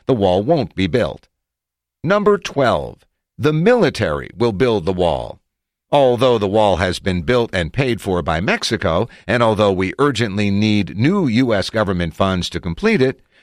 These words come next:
the president has arranged to finish it using current military resources.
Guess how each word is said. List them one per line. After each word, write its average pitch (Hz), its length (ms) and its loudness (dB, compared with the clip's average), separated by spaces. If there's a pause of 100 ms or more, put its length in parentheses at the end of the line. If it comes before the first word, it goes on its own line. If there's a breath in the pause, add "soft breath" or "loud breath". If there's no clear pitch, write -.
the 131 100 0
president 196 540 0
has 120 200 0
arranged 90 540 -2
to 104 60 0
finish 180 440 0
it 113 160 0
using 113 360 0
current - 480 -2
military 104 540 0
resources. 113 720 -4